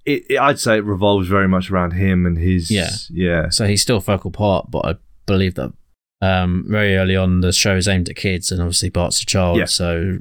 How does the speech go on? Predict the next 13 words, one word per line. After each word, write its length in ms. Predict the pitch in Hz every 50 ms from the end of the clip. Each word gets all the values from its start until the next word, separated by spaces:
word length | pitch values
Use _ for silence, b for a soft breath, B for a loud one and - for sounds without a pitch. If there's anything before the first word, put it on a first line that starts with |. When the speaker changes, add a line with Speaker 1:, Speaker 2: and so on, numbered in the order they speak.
| - -
Speaker 2:
you 220 | - - - -
know, 180 | 73 67 60 55 - -
Speaker 1:
They're, 160 | - 123 123
Speaker 2:
it's 100 | 113 104 120
Speaker 1:
they're, 260 | 131 127 117 104 -
they're, 280 | - - 135 143 131 120
they're 140 | 110 135 135
using 560 | 127 127 131 139 151 151 135 135 139 127 117
Homer 640 | 107 117 123 127 123 120 117 117 113 113 107 - -
as 440 | 98 104 98 98 95 92 85 85 - -
a 680 | 95 98 95 92 92 90 90 87 87 87 87 87 85 82 - - - - - - - - - _ _ _ -
plot 420 | - - - 120 117 113 - - -
device 760 | 98 85 73 82 82 78 76 80 85 - - - - -